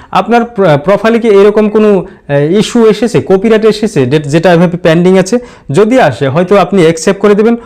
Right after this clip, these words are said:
অথবা ডিলিট করে দেবেন। কীভাবে অ্যাকসেপ্ট করবেন? দেখুন সি ডিটেলসে দেখুন। আচ্ছা, এটা এখন দেখানো যাচ্ছে না। এই গানটা আমি নিয়েছিলাম, এই যে গানটা,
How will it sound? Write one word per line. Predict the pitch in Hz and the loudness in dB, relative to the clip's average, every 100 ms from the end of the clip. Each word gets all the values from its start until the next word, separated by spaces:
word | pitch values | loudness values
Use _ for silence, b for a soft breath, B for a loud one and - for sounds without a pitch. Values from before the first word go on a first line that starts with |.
| B - | B -6
অথবা | 180 185 | -2 0
ডিলিট | 139 151 147 | 0 0 0
করে | 143 | -2
দেবেন। | 120 110 | -2 -2
কীভাবে | 117 202 214 | -2 0 2
অ্যাকসেপ্ট | 233 - 233 | 0 0 -4
করবেন? | 240 240 262 254 B 165 | 0 0 0 -6 B -2
দেখুন | 156 127 | 0 0
সি | - 196 | -2 -2
ডিটেলসে | 180 185 196 185 240 247 B B 151 | 0 0 0 0 -4 -4 B B -4
দেখুন। | 175 208 - - _ _ _ _ _ _ _ _ - - | 0 0 -4 -12 _ _ _ _ _ _ _ _ -20 -12
আচ্ছা, | 139 - | -8 -4
এটা | 185 185 208 | 0 2 2
এখন | 196 202 | 2 2
দেখানো | 180 180 190 | 2 2 2
যাচ্ছে | 190 190 | 0 0
না। | 233 254 | -2 0
এই | 247 233 | 0 2
গানটা | 180 202 202 | 0 2 0
আমি | 196 | 2
নিয়েছিলাম, | 190 170 165 196 240 | 2 0 0 0 0
এই | 190 170 | 0 0
যে | 175 | 0
গানটা, | 151 160 208 262 | 0 0 -2 -4